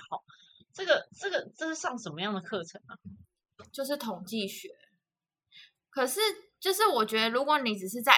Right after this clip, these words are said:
Speaker 2: 一般的临床工作的话，根本用不到。
Speaker 1: 对。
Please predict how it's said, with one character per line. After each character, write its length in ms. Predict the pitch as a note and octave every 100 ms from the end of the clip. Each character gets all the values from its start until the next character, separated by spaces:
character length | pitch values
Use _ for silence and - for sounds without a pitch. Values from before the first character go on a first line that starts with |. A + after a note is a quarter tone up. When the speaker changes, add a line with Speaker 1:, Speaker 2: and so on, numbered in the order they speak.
| -
Speaker 2:
一 100 | C4+
般 340 | G#3+ A#3 A#3
的 120 | A#3 G3+
临 280 | F3+ F3+
床 280 | G3 G#3 F#3
工 220 | F#3+ F#3+ G3+
作 160 | G3+
的 40 | F#3+
话， 140 | F#3 -
根 220 | A3+ A3+
本 100 | D3+
用 240 | D#3+ F3+ E3
不 100 | - -
到。 120 | - - - - - - - - - -
Speaker 1:
对。 200 | -